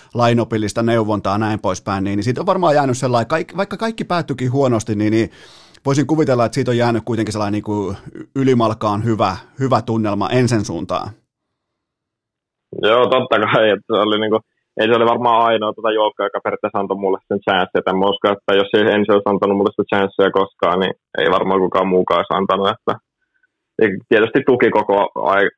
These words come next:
Speaker 2: ajan, että vaikka siellä tulikin niitä, tota, kaiken maailman kommentteja, että nyt, äh, Valve olisi heittomerkissä voittanut, tai ihan sama mitä sieltä tulikaan, niin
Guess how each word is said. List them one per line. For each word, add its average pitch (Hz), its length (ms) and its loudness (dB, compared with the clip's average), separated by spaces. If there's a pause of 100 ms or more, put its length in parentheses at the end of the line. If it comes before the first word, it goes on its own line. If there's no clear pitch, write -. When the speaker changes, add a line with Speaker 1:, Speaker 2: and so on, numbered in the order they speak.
Speaker 2:
ajan, 98 300 0
että - 240 -4
vaikka 90 180 -2
siellä 101 220 0
tulikin 101 280 2
niitä, 98 260 2 (520)
tota, 95 200 0 (460)
kaiken 92 200 2
maailman 92 320 0
kommentteja, 92 440 0
että - 200 -4
nyt, 95 140 -6
äh, - 60 -20 (960)
Valve 95 240 2
olisi 98 180 0
heittomerkissä 98 520 0 (100)
voittanut, 98 400 0
tai 95 140 2
ihan 110 160 0
sama 107 240 4
mitä 101 180 2
sieltä 95 260 0
tulikaan, 87 360 2
niin 85 160 2